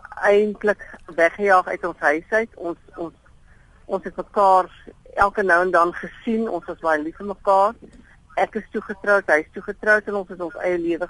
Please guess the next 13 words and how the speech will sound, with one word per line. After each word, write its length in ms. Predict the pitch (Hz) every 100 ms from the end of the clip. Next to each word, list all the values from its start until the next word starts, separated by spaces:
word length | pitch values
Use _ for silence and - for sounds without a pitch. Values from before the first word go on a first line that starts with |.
| -
gelei. 320 | 165 151 220 - - - - - -
En 100 | 208
na 160 | 208
vyfentwintig 680 | 208 247 233 240 233 220 196
jaar 260 | 190 175 175
het 160 | 175
ons, 100 | 180 - 170 -
toe 80 |
my 160 | 180 165
man 220 | 170 175 190
oorlede 400 | 190 170 175 165
is, 100 | 151 -
sorry, 280 | 175 135